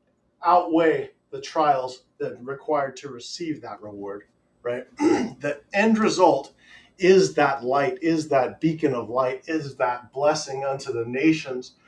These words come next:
that God has placed within each and every one of our futures.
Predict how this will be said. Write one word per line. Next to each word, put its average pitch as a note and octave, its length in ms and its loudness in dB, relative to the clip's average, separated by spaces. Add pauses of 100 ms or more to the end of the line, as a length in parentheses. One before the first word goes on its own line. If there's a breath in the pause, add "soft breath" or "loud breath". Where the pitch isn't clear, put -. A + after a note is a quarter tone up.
(320 soft breath)
that C3 320 -2
God D3 460 4 (220)
has D3+ 240 -2
placed - 720 0
within B2+ 420 -4
each E3 520 -10
and B2+ 100 -6
every B2+ 200 2
one C3+ 140 2
of B2+ 140 2
our A2 140 -4
futures. - 560 -8